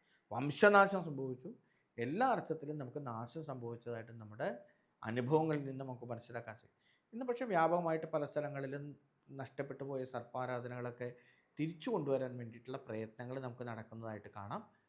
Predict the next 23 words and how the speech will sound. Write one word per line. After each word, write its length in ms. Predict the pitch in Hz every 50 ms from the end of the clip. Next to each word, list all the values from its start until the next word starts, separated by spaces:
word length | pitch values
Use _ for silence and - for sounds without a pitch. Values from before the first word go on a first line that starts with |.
| _ _ _ _ _ _
അത് 200 | - 143 180 262 285 247 180 - - -
ഉള്ള 200 | 175 175 180 180
പരിഹാരം 640 | 180 160 120 107 110 110 113 110 110 120 151 - - - _ _ _ _ _ _
ഈ 60 | 127 123
സർപ്പക്കാവുകൾ, 840 | - - 113 113 - - 147 - - 117 117 113 110 110 117 120 151 196 202
സർപ്പമായിട്ട് 920 | 202 - 120 110 117 - - 131 123 120 120 120 - - 135 127 117 117 110
ബന്ധപ്പെട്ട 400 | 120 110 107 107 113 113 - 113
കുളങ്ങൾ, 500 | 110 - - 107 113 113 117 117 120 131 180 202 196 - - _ _ _ _ _ - -
സർപ്പത്തിനുമായിട്ട് 760 | 120 110 - - - 131 - 135 127 131 131 131 127 123 120
ബന്ധപ്പെട്ട, 520 | 120 123 120 117 113 113 117 120 117 - 120 117 117 113 - - _ _ _ _ _ _ _ -
ആ, 260 | 120 117 110 110 110
മറ്റു 280 | 117 127 120 117 139 135
കാര്യങ്ങളൊക്കെ 500 | 131 120 110 107 113 117 123 120 131 135
സംരക്ഷിക്കുക 760 | - - 120 120 135 143 160 160 160 - 151 143 147 156 156
എന്നുള്ളതാണ് 480 | 147 131 127 123 120 117 117 113 117
ഇതിൻ്റെ 220 | 113 104 107 117 113
ഏറ്റവും 300 | 104 107 - 117 110 107
നല്ലത്. 220 | 107 104 120 180
അതിൻ്റെ 280 | - 147 113 120 120 123
ആചരണം 580 | 117 117 120 127 143 147 190 202 208 226 254 277 - - - _ _ _ _ _ -
കൃത്യമായിട്ട് 460 | 123 120 - 170 165 160 151 139 143 147
നടത്തിക്കൊണ്ട് 480 | 135 120 113 - 120 117 127 123 127
പോയാൽ 380 | 120 120 107 107 110 117 117